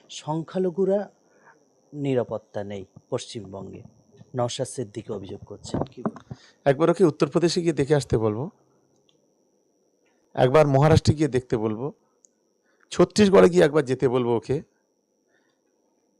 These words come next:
Speaker 2: মানে, সবচাইতে বড় বিজেপির দালালের মুখে যদি আজকের আমাদের এই কথা শুনতে হয়, এটা অত্যন্ত দুর্ভাগ্য। একেবারে বিজেপি হ-, বিজেপির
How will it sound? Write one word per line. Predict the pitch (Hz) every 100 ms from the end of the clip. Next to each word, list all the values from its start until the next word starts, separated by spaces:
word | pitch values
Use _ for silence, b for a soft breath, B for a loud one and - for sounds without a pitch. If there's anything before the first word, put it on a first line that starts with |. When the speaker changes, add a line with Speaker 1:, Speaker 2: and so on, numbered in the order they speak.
| -
Speaker 2:
মানে, | 147
সবচাইতে | - 147 - 220 226 190
বড় | 160 202
বিজেপির | 143 123 147 185 135
দালালের | - 113 135 165
মুখে | 160 165
যদি | 165 156
আজকের | 123 - 139
আমাদের | 139 147
এই | 127 -
কথা | 135
শুনতে | 139 127 117
হয়, | 151
এটা | 123 120
অত্যন্ত | - 139 139
দুর্ভাগ্য। | 113 110 110 - - - _ _ _ _ _ _ _ _ _ _ _ _ _ _ _ _ _ _ _ -
একেবারে | 123 180 185 190
বিজেপি | 131 139 156 151 185
হ-, | 190 - - -
বিজেপির | 123 131 160 151 190 196 190